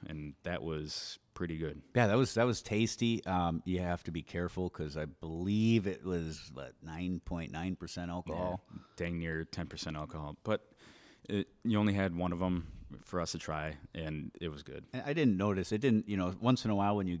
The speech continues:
Speaker 2: you get a beer that, that's got that higher alcohol content,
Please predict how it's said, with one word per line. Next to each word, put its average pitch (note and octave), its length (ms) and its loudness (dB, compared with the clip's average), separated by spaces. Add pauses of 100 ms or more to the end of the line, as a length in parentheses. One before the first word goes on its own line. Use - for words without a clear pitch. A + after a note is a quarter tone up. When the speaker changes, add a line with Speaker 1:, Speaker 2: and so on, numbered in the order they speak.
Speaker 2:
you F#2+ 240 0
get F#2+ 140 4
a F2 80 2
beer E2+ 400 -2
that, E2 240 -2
that's D#2+ 220 -6
got E2+ 220 -4
that C#2+ 160 -4
higher E2 260 0
alcohol E2 520 -2
content, E2+ 580 -4